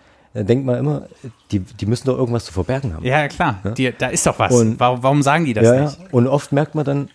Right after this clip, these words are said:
Speaker 1: da, da gibt's überhaupt nichts zu verbergen. Die haben einfach keinen Bock,
Speaker 2: Schlichte
Speaker 1: dir diese
Speaker 2: Unkenntnis.
Speaker 1: Auskunft zu
Speaker 2: Ja.
Speaker 1: geben. Weißt du? Und dass, dass es dieses Bewusstsein nicht gibt, dass, dass es eine Auskunftspflicht gibt, weil genauso verhalten die sich ja nicht nur der Presse gegenüber,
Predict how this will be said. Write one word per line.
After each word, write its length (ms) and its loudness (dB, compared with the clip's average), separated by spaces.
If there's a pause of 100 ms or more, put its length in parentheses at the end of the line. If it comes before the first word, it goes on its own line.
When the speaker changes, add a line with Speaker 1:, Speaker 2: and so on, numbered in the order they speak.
(160)
Speaker 1:
da, 140 -4 (220)
da 120 0
gibt's 280 -10
überhaupt 420 -4
nichts 140 -4
zu 80 -8
verbergen. 340 -4 (360)
Die 100 2
haben 160 0
einfach 360 -4
keinen 180 0
Bock, 120 4
Speaker 2:
Schlichte 220 0
Speaker 1:
dir 160 4
diese 240 2
Speaker 2:
Unkenntnis. 20 2
Speaker 1:
Auskunft 400 -2
zu 60 -8
Speaker 2:
Ja. 140 0
Speaker 1:
geben. 140 -10 (300)
Weißt 180 -4
du? 80 -4 (340)
Und 140 2
dass, 280 0 (200)
dass 220 0
es 80 -10
dieses 300 -4
Bewusstsein 440 0
nicht 160 -4
gibt, 340 -6 (200)
dass, 300 -6 (160)
dass 180 -2
es 140 -14
eine 140 -2
Auskunftspflicht 840 -4
gibt, 160 -8 (240)
weil 160 2
genauso 480 0
verhalten 400 -4
die 100 -6
sich 200 -10
ja 100 -2
nicht 120 -8
nur 120 -2
der 80 -2
Presse 260 -6
gegenüber, 480 -8